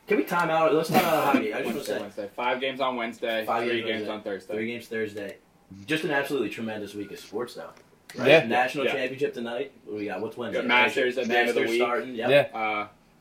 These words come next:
Speaker 1: It's gonna be fantastic. I mean, Frozen Four for college hockey too. Not, not too popular,
Speaker 2: Thursday,
Speaker 1: but
Speaker 2: yeah.
Speaker 1: yeah, Thursday, national championship Saturday.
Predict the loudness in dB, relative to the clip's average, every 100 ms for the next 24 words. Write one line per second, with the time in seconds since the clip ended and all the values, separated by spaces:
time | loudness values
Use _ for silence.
0 | _ _ _ _ -8 -6 -6 -4 -4 -4
1 | -4 -6 -6 -6 -2 -2 -2 -6 -6 -6
2 | -6 -6 -4 -4 -6 -8 -8 -8 -8 -12
3 | -12 -12 -14 -14 -4 -2 -2 -2 -2 0
4 | -2 -4 -8 -10 -10 -12 -14 -14 -14 -14
5 | -14 -14 -14 -18 -14 -14 -12 -14